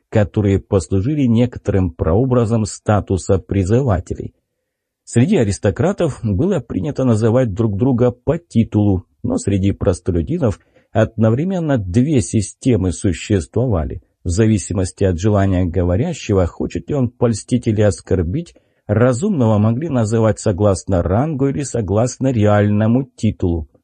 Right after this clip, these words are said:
Поэтому местные в земном мире и посчитали Мирославу принцессой, даже если её отец был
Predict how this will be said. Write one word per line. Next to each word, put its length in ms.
Поэтому 440
местные 460
в 60
земном 400
мире 300
и 120
посчитали 720
Мирославу 640
принцессой, 840
даже 260
если 360
её 220
отец 360
был 300